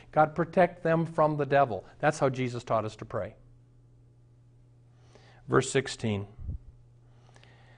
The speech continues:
"They," the disciples, "are not of the world, even as I am not of the world." Here's the next lesson. Christians are to be in, not of,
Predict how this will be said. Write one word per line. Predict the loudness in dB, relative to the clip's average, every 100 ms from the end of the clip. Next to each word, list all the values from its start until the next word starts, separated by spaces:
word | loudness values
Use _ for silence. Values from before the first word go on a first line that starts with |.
| -20 -20 -20 _ _ -20 -20 _ _ 4
"They," | 12 12 12 10 4 0 -12 -18 -20 -20 -20 -20 -20 -12 -4
the |
disciples, | -4 4 6 6 4 -2 -2 2
"are | 4
not | 8 8 8
of | 6
the | 0
world, | 0 2 2 0 -6 -20 -20 -2
even | 2 2 2
as | 0 0
I | 4 4 4
am | 0 0 0
not | 2 4 2 -2 0
of | 2 2 -2
the | -4
world." | -2 -2 -4 -6 -8
Here's | -4 -2
the | 0
next | 0 0 0
lesson. | -2 -2 -8 -10 -16 -20 -20 -20 -20 -6
Christians | 2 2 2 -2 2
are | 2
to | 0 -4
be | -4 -4 0
in, | 2 2 -2 -6 -10 -20 -20 -20 -8
not | 0 0 0 0
of, | 2 2 0 -6